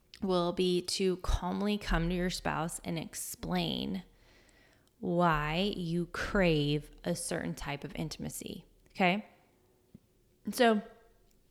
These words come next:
I just want you to think about this. Like, um, if you struggle, which a lot of women do, especially Christian women who are really learning about marriage, they really struggle with, like,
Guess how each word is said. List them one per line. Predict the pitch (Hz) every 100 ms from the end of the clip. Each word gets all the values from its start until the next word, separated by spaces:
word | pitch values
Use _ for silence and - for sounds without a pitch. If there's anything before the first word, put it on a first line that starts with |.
| _ _ _ -
I | 226
just | 226 277
want | 285
you | 269
to |
think | 233 214
about | 202 185
this. | 151 175
Like, | 185 175 - - - - - -
um, | 208 185 180 190 -
if | - 202
you | 214 240
struggle, | 262 - - 226 220 220 214 196
which | 196 202 -
a | 202
lot | 196 202
of | 208
women | 214 208
do, | 190 185 190
especially | 185 196 185
Christian | 180 202 196 202
women | 196 190 185
who | 180
are | 180
really | 175 185 180
learning | 175 175
about | 175 175
marriage, | 180 180 180
they | 180
really | 185 208
struggle | 196 190 180 180 165
with, | - 175
like, | 175 165